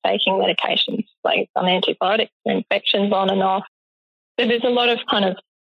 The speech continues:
remembering all those things and keeping your head around them. There's a lot of just monitoring him. I spend a lot of time, I, I, I think he's sick of me looking in his ears 'cause I'm obsessively looking for the signs of infections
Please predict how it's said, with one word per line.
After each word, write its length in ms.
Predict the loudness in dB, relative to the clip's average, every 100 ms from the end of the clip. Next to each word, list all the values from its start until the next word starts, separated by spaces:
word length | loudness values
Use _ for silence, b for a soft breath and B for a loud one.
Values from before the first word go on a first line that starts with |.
| _
remembering 720 | 0 2 2 2 2 2 2
all 220 | 2 2 0
those 300 | 0 0 -2
things 240 | -2 -2 0
and 160 | 0
keeping 600 | 0 -2 -2 0 0 0 0
your 100 | 0
head 220 | 0 0
around 340 | 0 0 0
them. 180 | 0 -2 -6 -10 _ _ _ _ -4
There's 100 | 0
a 80 | 0
lot 140 | 2
of 80 | 2 0
just 120 | 0
monitoring 560 | 0 2 2 2 2 0
him. 180 | 0 0
I 160 | -2
spend 240 | -2 -2 0
a 40 |
lot 200 | 0 0
of 160 | 0 0
time, 280 | 0 2 0
I, 120 | -2 -6 -4
I, 140 | -2 -2
I 100 | -2
think 180 | -2 -2
he's 140 | -4 -8 _ _
sick 160 | -4 -2
of 60 | -2
me 140 | 0
looking 300 | -2 -2 0
in 120 | 0
his 100 | 0
ears 320 | 0 2 0 -2
'cause 100 | -2 0
I'm 140 | 0
obsessively 680 | -2 -2 -2 -2 -2 0 0
looking 340 | 0 0 -2 0
for 180 | -2
the 140 | 0 -2 0
signs 280 | 0 0
of 60 | 0
infections 680 | 0 0 -2 0 0 0